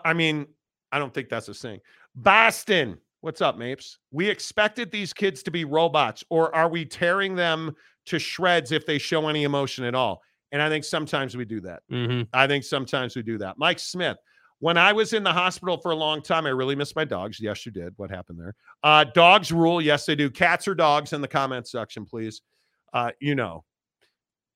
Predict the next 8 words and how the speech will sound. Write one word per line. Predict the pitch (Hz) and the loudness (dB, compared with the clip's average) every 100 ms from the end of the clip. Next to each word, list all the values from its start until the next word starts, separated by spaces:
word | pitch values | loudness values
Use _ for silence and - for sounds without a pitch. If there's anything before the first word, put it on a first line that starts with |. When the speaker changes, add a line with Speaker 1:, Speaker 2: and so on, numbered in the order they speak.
| - | 2
Speaker 1:
Jeff | 175 185 | 4 4
Woodworth, | 190 190 151 104 131 | 4 -2 0 -4 -6
"Somebody | - 180 185 220 | -6 -2 0 -2
once | 202 190 160 | 0 -2 -2
told | - 175 165 | 2 2 2
me | 143 139 - | 0 -2 2
Ollie | 160 175 185 | 2 2 -2
Gordon, | 131 156 156 120 98 | -2 -2 -2 -4 -8